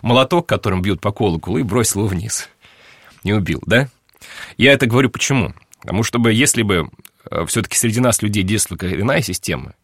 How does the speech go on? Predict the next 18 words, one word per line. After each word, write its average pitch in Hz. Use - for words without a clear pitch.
если 87
бы 87
каждому 87
из 95
нас 98
являлся 90
Бог 104
отдельно, 107
вот, 92
мне, 104
мне 139
думается, 104
что 101
не 120
по 127
вине 139
Бога, 80
а 90